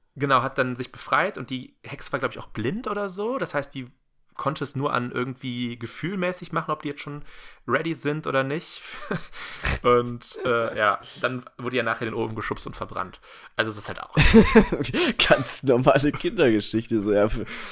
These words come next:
Speaker 2: ist die Alte halt im Ofen, was willst du machen?
Speaker 1: Ja. Also,
Speaker 2: Oh Mann.
Speaker 1: das,
Speaker 2: Ey,
Speaker 1: das
Speaker 2: true, das war,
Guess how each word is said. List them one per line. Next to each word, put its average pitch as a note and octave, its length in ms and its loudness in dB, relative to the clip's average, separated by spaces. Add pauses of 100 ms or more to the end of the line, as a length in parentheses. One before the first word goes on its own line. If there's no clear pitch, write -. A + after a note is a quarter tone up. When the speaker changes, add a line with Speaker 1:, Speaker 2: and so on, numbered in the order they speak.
(160)
Speaker 2:
ist - 180 -6
die F#2+ 100 -4
Alte - 300 0
halt - 160 0
im G#2 120 -6
Ofen, A#2+ 360 2
was F#2+ 160 4
willst A#2 240 4
du C3 60 6
machen? C#3 360 4 (800)
Speaker 1:
Ja. - 80 -2 (880)
Also, C3+ 220 0
Speaker 2:
Oh B2+ 340 2 (140)
Mann. A#2 260 -6 (1040)
Speaker 1:
das, B2+ 180 0
Speaker 2:
Ey, G2+ 160 -10
Speaker 1:
das B2+ 120 -4
Speaker 2:
true, G#2 120 -4
das G#2+ 220 -4
war, C3 400 -6